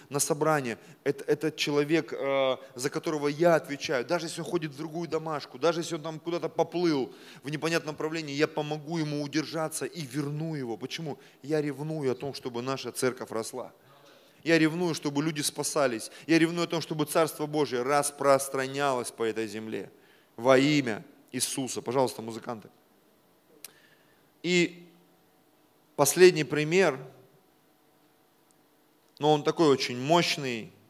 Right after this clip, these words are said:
и мы прям прочитаем много стихов.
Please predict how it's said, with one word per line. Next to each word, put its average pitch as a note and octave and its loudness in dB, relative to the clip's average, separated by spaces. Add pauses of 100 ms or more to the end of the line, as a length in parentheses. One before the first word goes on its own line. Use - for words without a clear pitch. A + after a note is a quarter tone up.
(140)
и A#2+ -4
мы B2 -6
прям A#2+ -6
прочитаем B2+ 2 (680)
много B2 -2
стихов. C3+ 0